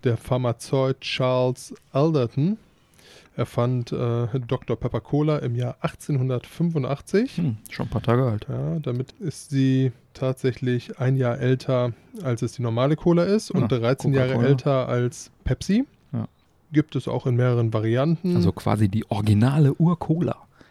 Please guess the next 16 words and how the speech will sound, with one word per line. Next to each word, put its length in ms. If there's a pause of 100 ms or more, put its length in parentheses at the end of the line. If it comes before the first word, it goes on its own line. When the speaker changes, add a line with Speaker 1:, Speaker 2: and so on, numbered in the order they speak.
(640)
Speaker 1:
Tatsächlich. 500
Speaker 2:
<laughs> 200
Vielleicht. 520
Speaker 1:
Nur 160
heißt 200
sie 60
nicht 140
Cola. 340
Speaker 2:
Ja, 220 (200)
Doktor 240
Pepper 280
heißt 160
sie 80
einfach, 300
ne? 100 (160)
Speaker 1:
Ja. 220